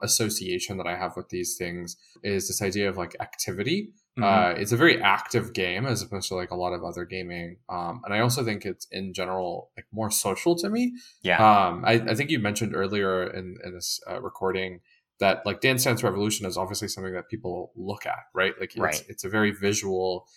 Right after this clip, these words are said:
Speaker 1: experience. Um, and so co-, contrary to a lot of gaming, which is typically, like, a one-on-one, or even if it's multiplayer, it's not something that people typically watch outside of, like, esports.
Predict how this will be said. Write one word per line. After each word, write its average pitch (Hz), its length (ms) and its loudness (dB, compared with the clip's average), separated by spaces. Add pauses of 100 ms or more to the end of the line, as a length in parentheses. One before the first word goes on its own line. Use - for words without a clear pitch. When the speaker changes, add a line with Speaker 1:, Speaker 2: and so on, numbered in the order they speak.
(140)
Speaker 1:
experience. 143 800 2
Um, 92 380 0
and 101 180 -4
so 113 280 4 (340)
co-, 131 160 4
contrary 151 480 4
to 120 100 4
a 104 80 4
lot 95 380 6
of 95 160 0 (200)
gaming, 104 420 2
which 87 140 -6
is 123 120 -4
typically, 117 320 -4
like, 95 180 -2
a 90 60 -4
one-on-one, 104 520 0
or 120 120 2
even 160 240 2
if 110 80 2
it's 107 160 -4
multiplayer, 110 520 -2
it's - 140 -8
not 107 160 -4
something 98 220 -10
that 87 120 -12
people 107 260 -14
typically - 380 -16
watch 90 360 -2
outside 90 260 -8
of, 90 80 -12
like, 90 180 -16
esports. 92 540 -8